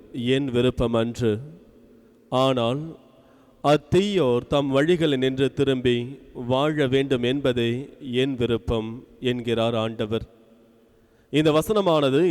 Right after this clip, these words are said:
எசேக்கியேல் இறைவாக்கினர் எழுதிய எசேக்கியேல் நூலிலிருந்து எடுக்கப்பட்டிருக்கின்றது. முப்பத்தி மூன்றாவது அதிகாரம் பதினொன்றாவது வசனம்.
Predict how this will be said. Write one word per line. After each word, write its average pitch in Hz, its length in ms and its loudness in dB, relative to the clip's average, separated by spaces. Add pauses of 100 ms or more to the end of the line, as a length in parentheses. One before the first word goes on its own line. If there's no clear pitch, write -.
எசேக்கியேல் 160 520 0
இறைவாக்கினர் 139 680 0
எழுதிய 131 480 2
எசேக்கியேல் 139 420 0
நூலிலிருந்து 123 680 0
எடுக்கப்பட்டிருக்கின்றது. 120 960 -2 (580)
முப்பத்தி 151 380 0
மூன்றாவது 139 500 0
அதிகாரம் 127 520 -2
பதினொன்றாவது 120 680 -2
வசனம். 113 440 -4